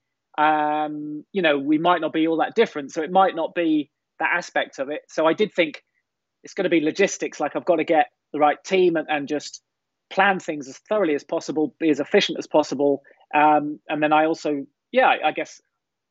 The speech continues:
I wasn't thinking, "What's he not doing?" But I thought, "Well, I've never really talked to a sports psychologist." Um, and, and she encouraged me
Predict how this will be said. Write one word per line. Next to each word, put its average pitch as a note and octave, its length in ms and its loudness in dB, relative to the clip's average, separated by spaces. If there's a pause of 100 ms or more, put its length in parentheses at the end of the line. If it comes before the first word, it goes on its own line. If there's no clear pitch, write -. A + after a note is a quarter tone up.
(140)
I F3+ 60 -6
wasn't E3+ 300 -6
thinking, D3 300 -6
"What's D3 240 -2
he E3+ 140 2
not D3 200 0
doing?" C#3+ 260 -4
But D#3+ 100 -2
I D#3 80 4
thought, D3+ 320 2 (480)
"Well, D#3 320 2 (240)
I've C3 120 -4
never E3+ 200 4 (220)
really D3+ 220 0
talked G#3+ 280 2
to D3 60 -10
a - 20 -14
sports - 320 -8
psychologist." C3+ 640 -6 (460)
Um, C#3+ 340 2 (220)
and, A3 180 0
and G#3 180 -2
she C#4 180 2
encouraged G3 480 2
me F3 380 0